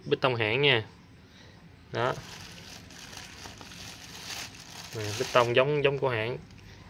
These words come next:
K F L mà kho-, không phẩy năm mươi. Rồi. Nè, H V N đàng hoàng, về em nó vệ sinh lại.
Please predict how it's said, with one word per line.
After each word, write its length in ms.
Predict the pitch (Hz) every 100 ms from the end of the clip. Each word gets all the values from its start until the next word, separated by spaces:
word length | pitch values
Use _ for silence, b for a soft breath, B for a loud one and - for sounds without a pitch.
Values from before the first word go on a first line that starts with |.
| B - -
K 40 |
F 280 | 117 117 120
L 440 | 127 113 107 101 101 -
mà 520 | 117 107 104 107 104 101 104
kho-, 280 | 120 113
không 200 | 110 123
phẩy 80 | 117
năm 140 | 131 120
mươi. 300 | 120 117 104 - - - - - - - - - - - - - - - - - - - -
Rồi. 300 | 107 104 98 - - - - - - - -
Nè, 200 | 110 104 101
H 40 | 135 -
V 40 |
N 280 | 127 120 120
đàng 160 | 113 107
hoàng, 260 | 110 107
về 240 | 110 107 107
em 260 | 117 120
nó 240 | 131 131 127
vệ 140 | 117 107
sinh 200 | 127 117
lại. 300 | 101 107